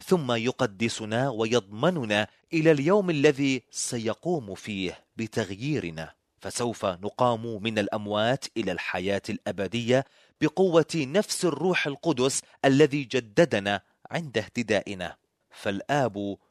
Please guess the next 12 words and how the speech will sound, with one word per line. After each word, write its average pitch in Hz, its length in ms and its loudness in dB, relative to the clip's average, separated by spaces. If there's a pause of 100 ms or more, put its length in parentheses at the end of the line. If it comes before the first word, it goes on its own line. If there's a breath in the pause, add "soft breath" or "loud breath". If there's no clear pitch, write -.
(380)
هو 247 140 4
الذي 170 440 2
أعد 117 420 2
خطة 117 720 -2
الخلاص، - 680 -6 (380)
والابن 117 640 -2 (220)
هو 98 220 -6
الذي 85 460 -6
صادق - 640 0
عليها، 90 600 -4 (280 soft breath)
والروح 156 440 0
القدس 131 540 -2